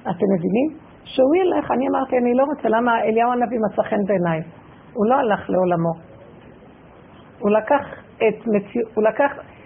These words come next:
הוא בכלל, עולמו לא היה שייך לו, והוא עלה על סוסי אש, ועלה,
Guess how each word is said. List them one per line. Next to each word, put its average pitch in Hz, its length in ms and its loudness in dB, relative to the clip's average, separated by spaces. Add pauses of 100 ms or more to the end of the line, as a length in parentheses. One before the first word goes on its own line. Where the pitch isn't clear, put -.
(120)
הוא 185 140 0
בכלל, 294 340 4
עולמו 233 320 4
לא 262 120 2
היה 262 200 2
שייך 226 420 0
לו, 247 100 4 (100)
והוא 220 120 2
עלה 233 140 4
על 269 120 2 (100)
סוסי 285 220 0 (160)
אש, 254 160 -6
ועלה, 220 460 4